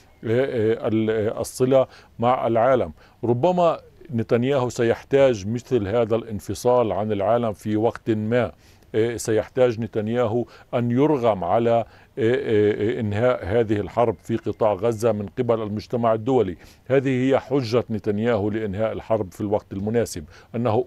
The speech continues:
أرغم على ذلك، ومن أجل أن يرغم على ذلك عليه أن يتخلص من غانتس في فترة ما، لكن غانتس يريد أن يقطع الطريق ربما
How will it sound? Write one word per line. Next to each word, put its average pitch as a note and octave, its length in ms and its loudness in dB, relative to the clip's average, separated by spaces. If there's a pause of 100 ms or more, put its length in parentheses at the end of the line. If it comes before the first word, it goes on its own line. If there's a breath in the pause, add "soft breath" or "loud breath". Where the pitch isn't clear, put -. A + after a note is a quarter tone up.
أرغم A2 380 2
على F#2 280 -2
ذلك، F2 400 -6 (320 loud breath)
ومن C3 240 -2
أجل C#3+ 280 -2
أن A#2+ 140 -2
يرغم B2+ 440 2
على A#2 160 2
ذلك A#2 380 0
عليه A2 380 -2
أن G#2+ 80 -6
يتخلص G#2+ 640 -2
من F#2 220 -8
غانتس A2 320 -2 (220 loud breath)
في A#2+ 180 -2
فترة A#2 400 0
ما، A#2+ 220 2
لكن G#2 420 -2
غانتس A2+ 260 -2
يريد G#2+ 280 -2
أن G#2 140 -6
يقطع G#2+ 320 -2
الطريق G#2 480 -4
ربما G#2+ 400 -2